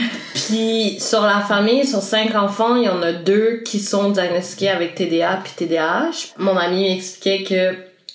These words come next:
Speaker 2: tu sais, les troubles mentaux, on a un peu de la misère. Genre, c'est toujours complexe. Puis les T D A, les troubles d'apprentissage, il y a la, le questionnement à est-ce que c'est purement biologique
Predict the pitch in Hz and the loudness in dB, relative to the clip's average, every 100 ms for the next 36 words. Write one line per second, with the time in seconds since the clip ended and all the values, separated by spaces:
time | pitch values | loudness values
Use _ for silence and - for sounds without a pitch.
0 | _ _ _ - 208 202 185 - 202 190 | _ _ _ -2 2 2 0 -2 -2 0
1 | 170 170 208 214 208 170 165 151 196 196 | -2 -2 -2 0 -2 -6 -6 -6 -4 -4
2 | 170 165 160 170 175 180 - 185 175 - | -4 -4 -2 -2 -2 -4 -6 -4 -4 -6
3 | - 208 233 208 175 185 196 240 240 - | -2 0 0 -2 -2 0 0 0 -4 -12
4 | - - - 185 180 185 175 180 170 196 | -16 -18 -4 -2 0 0 2 2 4 4
5 | 240 214 185 - 185 - - 170 - - | 2 0 0 -2 0 0 -2 -6 -4 -2
6 | 165 185 233 226 - - - 185 170 185 | 0 2 0 -2 -6 -16 -12 -10 2 4
7 | 175 170 - 175 170 185 185 190 190 190 | 4 2 0 0 -2 -2 -2 0 -2 0
8 | 190 202 214 190 185 190 190 175 - 190 | 2 2 0 0 0 2 0 -4 -2 -4
9 | - 175 139 - 180 180 170 165 165 160 | -2 -2 -2 -4 -4 -2 -4 -2 0 0
10 | 165 196 240 | -2 -2 -4